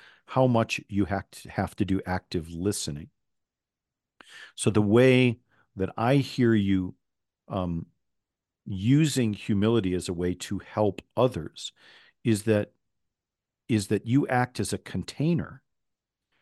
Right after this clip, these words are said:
for both in, in your work. I'm just talking about your work now. We'll,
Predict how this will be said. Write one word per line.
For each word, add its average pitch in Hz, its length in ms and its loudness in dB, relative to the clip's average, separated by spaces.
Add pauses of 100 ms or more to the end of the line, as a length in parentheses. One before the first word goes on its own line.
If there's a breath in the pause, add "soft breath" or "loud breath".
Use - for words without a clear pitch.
(180)
for 101 420 2
both 104 540 0 (460)
in, 135 120 2
in 131 220 0
your 113 120 4
work. 117 440 2
I'm 107 100 -2
just 208 180 -4
talking 202 140 0
about 160 140 2
your 117 100 0
work 147 280 2
now. 87 220 -6
We'll, 120 240 0